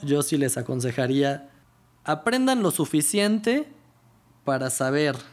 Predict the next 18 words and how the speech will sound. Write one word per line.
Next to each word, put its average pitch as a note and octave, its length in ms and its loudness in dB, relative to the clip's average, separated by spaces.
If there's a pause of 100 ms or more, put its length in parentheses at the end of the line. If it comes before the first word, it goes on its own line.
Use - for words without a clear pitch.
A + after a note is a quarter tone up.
(160)
qué G3+ 220 4
estilo F3 500 0
de C3 100 0
vino C#3+ 300 0
les B2 200 -2
gusta G#3+ 680 0 (240)
y C#3 80 0
a B2+ 160 -2
partir D#3+ 400 0
de E3+ 120 0
ahí G#3+ 420 0
exploren. B2+ 760 -4 (340)
A B2 140 -6
partir D#3 360 -2
de D#3 100 0
ahí D#3+ 180 0
descubran, F3 760 0 (540)
abran, D3 680 0